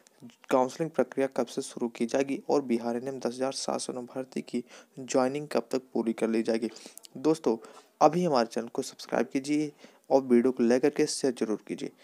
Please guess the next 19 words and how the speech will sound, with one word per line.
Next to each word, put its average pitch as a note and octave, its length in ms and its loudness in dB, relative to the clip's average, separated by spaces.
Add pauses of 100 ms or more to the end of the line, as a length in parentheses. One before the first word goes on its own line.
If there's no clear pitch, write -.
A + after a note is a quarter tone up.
(260)
दोस्तों, D#3+ 460 0
जैसा D3 260 4
आप D3 100 0
सभी C3 200 -6
मा-, C3 140 -2 (120)
अभ्यर्थियों A#2+ 460 -2
को B2+ 100 -6
मालूम A2+ 360 -2
होगा C3 260 0 (560)
कि D#3 100 0
बिहार B2 420 2
एनएम C3+ 260 -6
दस A#2+ 180 0
हजार C3+ 180 0
सात A#2+ 260 -2
सौ - 140 -10
नौ A#2+ 120 -4
भर्ती A#2+ 340 -4
प्रक्रिया - 540 -2